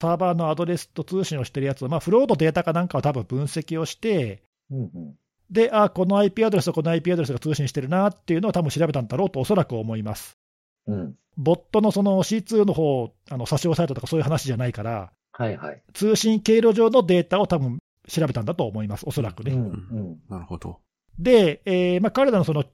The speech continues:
Speaker 1: 十日間の観測結果のデータを紹介してくれてるんだけども、その、今言ったそのフェイスレスのプロキシのシーツーと通信してるボットのおよそ八十パーセントが、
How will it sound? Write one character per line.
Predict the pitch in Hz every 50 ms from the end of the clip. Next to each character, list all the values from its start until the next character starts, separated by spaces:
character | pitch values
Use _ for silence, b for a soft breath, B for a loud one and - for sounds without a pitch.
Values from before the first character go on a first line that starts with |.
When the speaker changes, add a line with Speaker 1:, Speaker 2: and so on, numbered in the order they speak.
| _ _
Speaker 1:
十 | - 226 247
日 | - -
間 | - 240 202 170 151
の | 147 139 135 127
観 | - - 156 160
測 | 151 - 160 -
結 | - 170 160 -
果 | _ 143 131
の | 120 110
デ | 113 131 131
ー |
タ | 131 139
を | 127
紹 | 120 - 139 127
介 | - 143 127
し |
て | - 143
く | -
れ | 127
て | - 139
る | 131
ん | 127
だ | 110 95
け | 107
ど | 101 101
も、 | 127 165 165 156 131 113 101 90 _ _ _ _ _ _ _ _ _ _ _ _ _ _ _ _ _ _ _ _
そ | _ - 147
の、 | 147 151 -
今 | 226 226 226
言 | 190 -
っ |
た | - 151
そ | - 143
の | 131
フ | - -
ェ | 208 220 226 226
イ | 214
ス | - - 180
レ | 160 156 143
ス | - 147
の | 135 156 156
プ | - - 151
ロ | 165 170
キ | - -
シ | - - - 147 143 139 135 127 123 123 131
の | 185 220 220 220 220
シ | - - 170 170 170
ー | 165
ツ | - - 185
ー | 165
と | - - 202 -
通 | - 175 180 180
信 | - - 147 143
し | 131 -
て | - - 147
る | 139 170 185 185 - _ _ _ _ _ _ _ _ _ _ _ _
ボ | - 147 147
ッ | - _ _ _ _
ト | - 156 151
の | 160 220 226 196 156 120 - - _ _
お | 160 170
よ | 214 190
そ | - 240
八 | 208 - 175 170 - 214
十 | 202 269 254
パ | - _ _ 269 269 277
ー | 262
セ | - 277 285
ン | 269 214
ト | - - 135 131
が、 | 165 220 208 170 131 107 -